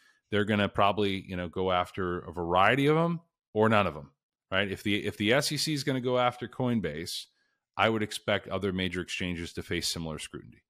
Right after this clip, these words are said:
That's just my view, okay? And just because you haven't heard of it, there could be a variety of different reasons why that their investigation needs more time to complete before they're ready to go charge off and file a lawsuit. So don't think that, uh, you know, the, the fact that you haven't heard about anything doesn't mean it's coming. But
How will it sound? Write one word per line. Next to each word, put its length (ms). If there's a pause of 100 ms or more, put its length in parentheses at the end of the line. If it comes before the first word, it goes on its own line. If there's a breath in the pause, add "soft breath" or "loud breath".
That's 160
just 160
my 180
view, 220
okay? 240 (300 loud breath)
And 80
just 160
because 180
you 100
haven't 200
heard 320
of 100
it, 240 (260 loud breath)
there 100
could 140
be 100
a 60
variety 360
of 60
different 260
reasons 340
why 560
that 180 (100)
their 160
investigation 800
needs 200
more 160
time 360
to 60
complete 420
before 240
they're 100
ready 200
to 100
go 280 (300 loud breath)
charge 280
off 220
and 100
file 240
a 40
lawsuit. 440
So 120
don't 320 (460 soft breath)
think 300
that, 300
uh, 360
you 60
know, 340
the, 180
the 40
fact 240
that 60
you 100
haven't 160
heard 160
about 160
anything 300
doesn't 240
mean 160
it's 100
coming. 400
But 160